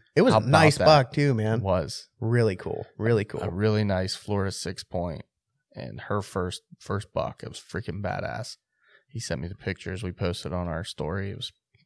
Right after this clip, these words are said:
Speaker 1: Very cool.
Speaker 2: That was cool, man.
Speaker 1: Yeah.
Speaker 2: I, li-, I love that stuff. Love it.
Speaker 1: And if we're missing anybody again, we are so sorry.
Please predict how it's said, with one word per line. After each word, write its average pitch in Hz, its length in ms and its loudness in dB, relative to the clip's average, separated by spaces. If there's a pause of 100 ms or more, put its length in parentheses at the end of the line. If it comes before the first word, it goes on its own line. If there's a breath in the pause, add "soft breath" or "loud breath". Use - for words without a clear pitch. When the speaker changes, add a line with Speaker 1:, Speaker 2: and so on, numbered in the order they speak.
(240)
Speaker 1:
Very 101 240 -2
cool. 92 180 -6
Speaker 2:
That - 60 0
was 202 120 0
cool, 165 260 4
man. 95 280 -2
Speaker 1:
Yeah. 107 260 -2
Speaker 2:
I, 98 60 2
li-, 98 100 -2
I 110 120 0
love 104 240 -2
that 80 160 -8
stuff. - 340 -4 (800)
Love 82 180 2
it. 73 80 -6 (400)
Speaker 1:
And 131 140 2
if 127 100 -2
we're 143 80 6
missing 139 280 4
anybody 120 320 4
again, 104 260 -2
we 107 120 2
are 98 120 -2
so 107 260 0
sorry. 104 460 2